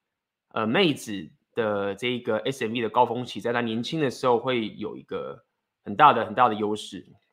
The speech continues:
OK，可能在她十八岁，可能在她二十二岁，可能在她二十四岁的时候，呃，本身在那个时候，无论是同年纪的呢，或是比她年纪还小的呢，或是年纪比她还要大的呢，都会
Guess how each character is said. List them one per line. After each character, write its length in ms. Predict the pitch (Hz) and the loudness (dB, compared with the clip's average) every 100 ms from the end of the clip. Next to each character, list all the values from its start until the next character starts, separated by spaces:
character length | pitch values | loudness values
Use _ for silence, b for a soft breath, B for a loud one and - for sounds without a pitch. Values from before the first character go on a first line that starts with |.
| _ | _
OK， 240 | 104 95 101 | -12 -12 -12
可 140 | - | -12
能 140 | 95 | -8
在 180 | 98 123 | -2 -2
她 380 | 110 120 113 113 | 0 2 4 2
十 140 | - 101 | -2 0
八 220 | 120 123 | 4 4
岁， 200 | 135 110 | 2 -4
可 120 | 104 | -4
能 100 | 98 | -6
在 80 | 113 | -4
她 60 | 117 | -2
二 120 | 170 | -4
十 140 | 113 | -2
二 80 | 107 | -4
岁， 140 | 120 | -4
可 80 | 113 | -6
能 100 | 98 | -8
在 80 | 107 | -6
她 40 | 110 | -6
二 80 | 127 | -6
十 120 | 107 | -8
四 280 | - 202 135 | -8 -6 -6
岁 280 | - 156 | 0 0
的 80 | 117 | 0
时 200 | 110 113 | -2 -8
候， 380 | 101 143 104 - b b b b b b _ _ | -2 0 0 -4 b b b b b b _ _
呃， 440 | 117 107 104 101 95 | 0 0 0 -4 -6
本 240 | 107 98 | -6 -8
身 480 | - 156 160 175 - _ _ _ _ _ _ _ _ _ | 0 2 2 -2 -8 _ _ _ _ _ _ _ _ _
在 220 | 165 151 | 4 4
那 80 | 156 | 4
个 80 | |
时 200 | 143 - | 2 0
候， 240 | 120 135 113 | 4 4 4
无 160 | 123 | 2
论 240 | 131 165 147 | 6 6 6
是 240 | - 160 | 0 -2
同 240 | 151 131 131 | 0 0 2
年 180 | 131 | 2
纪 200 | 131 190 | 2 2
的 100 | 143 | 4
呢， 400 | 135 131 127 127 - - | 4 4 4 2 -4 -10
或 100 | - | -4
是 120 | 139 143 | -2 -2
比 120 | 117 | 0
她 100 | 151 | 2
年 140 | 123 | 2
纪 120 | 120 | 0
还 160 | - 127 | 0 0
小 280 | - 117 104 | 0 -2 -2
的 100 | 110 | -4
呢， 300 | 104 104 107 _ | -4 -4 -6 _
或 100 | - | -6
是 120 | 120 135 | -4 -2
年 120 | 113 | -4
纪 140 | 135 | -4
比 80 | 107 | -2
她 100 | 120 | 0
还 80 | 117 | 2
要 100 | 104 | 2
大 280 | 139 123 107 | 6 6 4
的 80 | 101 | -2
呢， 280 | 101 101 101 _ _ _ | -8 -10 -12 _ _ _
都 200 | 131 135 | 2 2
会 520 | 131 165 143 110 101 | 4 4 4 2 -4